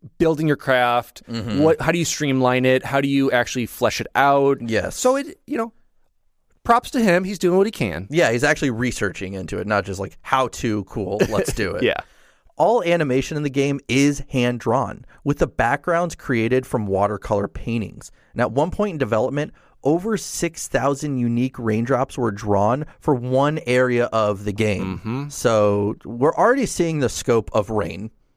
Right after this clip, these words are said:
Speaker 2: alone. They also created real-life models that would be placed in the background for some areas, like the spinning tower in the grim matchstick battle. So I remember watching that,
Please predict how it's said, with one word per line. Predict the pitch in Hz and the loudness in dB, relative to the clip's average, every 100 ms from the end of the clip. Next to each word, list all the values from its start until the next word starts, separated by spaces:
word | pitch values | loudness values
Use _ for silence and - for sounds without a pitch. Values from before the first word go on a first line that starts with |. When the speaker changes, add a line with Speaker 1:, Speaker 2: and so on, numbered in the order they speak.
| _ _ | _ _
Speaker 2:
alone. | 113 104 92 - - - | 0 0 -2 -8 -14 -4
They | 135 147 _ | -2 -2 _
also | 165 220 - 247 | 2 4 2 -2
created | 202 - 156 147 127 | -2 0 0 2 0
real-life | 117 165 220 185 175 | 0 2 4 2 0
models | 127 120 139 107 | -2 0 2 0
that | 123 | 0
would | 117 117 | 0 -2
be | 117 | -6
placed | - - 123 | 0 0 0
in | 127 | -4
the | 107 | -2
background | 110 101 - 113 104 101 | 0 -2 -2 -2 -2 -4
for | 107 | -6
some | - 110 101 | -4 -4 -4
areas, | 131 139 120 113 - - _ | -2 0 0 -2 -4 -14 _
like | 120 156 170 | -2 -2 0
the | 202 | -4
spinning | - - 151 160 | -6 -4 -2 -2
tower | 156 123 123 139 156 - - - | -2 0 2 2 0 -4 -12 -6
in | 135 | -2
the | 135 | -2
grim | 123 117 123 131 113 | -2 -2 -2 0 0
matchstick | 104 110 - 101 - - | 0 0 -4 -6 -6 -2
battle. | 104 104 95 - | 2 2 0 -2
So | - 131 | 0 0
I | 143 | 2
remember | 196 214 180 160 | 2 2 0 2
watching | 139 123 135 - 117 | 2 2 0 -2 0
that, | 107 101 107 | 2 2 0